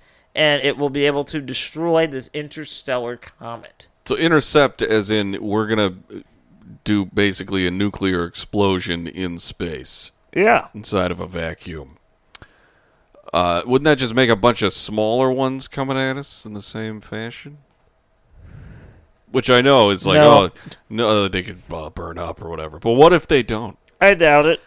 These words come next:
Speaker 1: you
Speaker 2: What
Speaker 1: know?
Speaker 2: if there's a big-ass piece? <laughs>
Speaker 1: They got
Speaker 2: And
Speaker 1: their
Speaker 2: it
Speaker 1: shit, probably.
Speaker 2: also, does it have, like, li-, like, can it be, like, reloaded? Or
Speaker 1: I
Speaker 2: is
Speaker 1: don't think so. I think this is, like, a one-and-done situation.
Speaker 2: Okay, so it's the,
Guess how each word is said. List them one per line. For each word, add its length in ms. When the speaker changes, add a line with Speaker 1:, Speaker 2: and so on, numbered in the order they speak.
Speaker 1:
you 120
Speaker 2:
What 120
Speaker 1:
know? 120
Speaker 2:
if 40
there's 220
a 80
big-ass 680
piece? 640
<laughs> 60
Speaker 1:
They 280
got 140
Speaker 2:
And 80
Speaker 1:
their 80
Speaker 2:
it 60
Speaker 1:
shit, 380
probably. 140
Speaker 2:
also, 300
does 320
it 80
have, 180
like, 340
li-, 180
like, 340
can 120
it 120
be, 120
like, 200
reloaded? 840
Or 80
Speaker 1:
I 180
Speaker 2:
is 80
Speaker 1:
don't 180
think 200
so. 180
I 100
think 220
this 140
is, 100
like, 120
a 60
one-and-done 840
situation. 800
Speaker 2:
Okay, 240
so 180
it's 160
the, 420